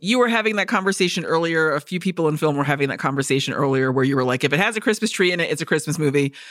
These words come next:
This was kind of the kickoff of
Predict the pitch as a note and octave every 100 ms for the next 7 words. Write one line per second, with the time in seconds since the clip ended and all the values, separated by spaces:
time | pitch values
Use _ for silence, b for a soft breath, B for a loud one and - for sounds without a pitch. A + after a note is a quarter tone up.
0 | B B - E3 B3+ C4 C4 B3 - F#3+
1 | F3+ F#3+ F#3 E3 D#3 D#3 - - D#3 E3+
2 | E3+ E3+ F#3+ - - C#3+ C#3 C#3 D3